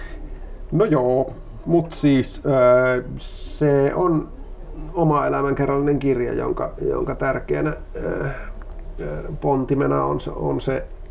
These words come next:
et, et, tota, mä halusin kuvata sitä, miltä tuntuu, kun, kun, tota,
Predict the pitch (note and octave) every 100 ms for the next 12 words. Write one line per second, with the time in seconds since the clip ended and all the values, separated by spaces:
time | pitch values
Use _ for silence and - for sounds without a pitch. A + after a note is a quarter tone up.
0 | - - C#3 B2+ - - - C3+ A#2+ -
1 | - A#2+ - C2+ - - - - - -
2 | - - - - - - - - - -
3 | - - C#3 C#3 C3+ B2 B2 C#3 C3+ B2
4 | - - - - F#2+ - F#2 D#2+ - C#3
5 | C3 - - D3+ F3+ E3+ - - - -
6 | - - - D#2+ D2+ C#2+ - E2 - D2+
7 | D2+